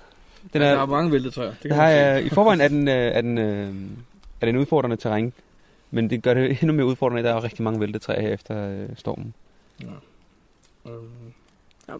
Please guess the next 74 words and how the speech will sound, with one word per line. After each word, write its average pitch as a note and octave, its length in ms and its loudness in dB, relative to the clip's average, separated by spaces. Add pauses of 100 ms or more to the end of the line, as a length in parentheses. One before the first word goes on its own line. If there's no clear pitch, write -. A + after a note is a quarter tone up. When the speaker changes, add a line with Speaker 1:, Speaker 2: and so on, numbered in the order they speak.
Speaker 3:
kan A3 80 -8
du A#3 60 -2
ikke - 200 -10
skrive C#4 180 -6
den B3+ 100 -2
ned C4 100 -4
som C#4 140 -4
en A3+ 60 -6
parentes, A#3 500 -8
hvis A#3 140 -12
det A3 120 -8
er A3 120 -8 (140)
det A#3 240 -6
ene B3 180 -8
eller G#3+ 200 -10
det G3 180 -12
andet, G#3+ 200 -12
siger G#3+ 220 -16
ikke? B3 120 -20 (360)
Speaker 2:
Okay, D#3 140 -2
lad C3+ 100 0
os B2+ 80 -12
gøre A#2 140 -12
det. A#2+ 160 -14
Vi C3+ 60 -8
har, B2+ 100 -6
vi C#3 120 -6
har D#3 80 0
taget D#3+ 140 -4
Speaker 1:
Ja. - 20 -6
Speaker 2:
billeder C#3+ 200 -2
af D3+ 40 -6
den, E3 80 -6
ikke? G3 140 -8 (260)
Speaker 1:
Ja. C#3+ 40 -12 (800)
Speaker 2:
Godt, C#3+ 80 -16 (120)
godt, - 220 -14
godt C3+ 120 -10
lige B2+ 120 -14
ned. C3 80 -12
Men, C#3 180 -6
øh, C3 180 -6
hvad, C3+ 200 -10
hvad, C#3+ 100 -12 (100)
hvad D#3+ 140 -4
kan E3+ 140 -4
det D#3 80 -6
være D3 140 -2
for F3 100 -8
nogen, D#3+ 200 -10
siger D3+ 140 -12
jeg? C#3 80 -10
Det D#3 80 -10
skal - 140 -12
vi - 20 -6
måske - 180 -12
ikke B2+ 100 -14
lige B2+ 80 -14
sige, B2+ 100 -14
mens A#2+ 160 -14
vi A2 60 -12
optager, A#2+ 320 -14
men A#2+ 160 -14 (180)
Speaker 1:
Nej. A#2 160 -4 (460)
Speaker 2:
men, B2+ 160 -10 (120)
øh, A#2+ 60 -14
hvad E3 100 -6
synes A#3+ 180 -4
I A#3+ 60 -2
om A#3+ 100 0
den C4 80 -6
indtil A#3 160 -8
videre? C#4 160 -8 (240)
Speaker 3:
Mm. G#3+ 120 -14